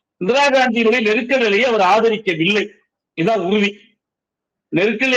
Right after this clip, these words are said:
அறிவிக்கப்படுவதற்கு கொஞ்ச காலம் முன்னதாக மீண்டும்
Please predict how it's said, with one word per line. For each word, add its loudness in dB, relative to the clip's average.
அறிவிக்கப்படுவதற்கு 0
கொஞ்ச -2
காலம் 2
முன்னதாக 0
மீண்டும் 0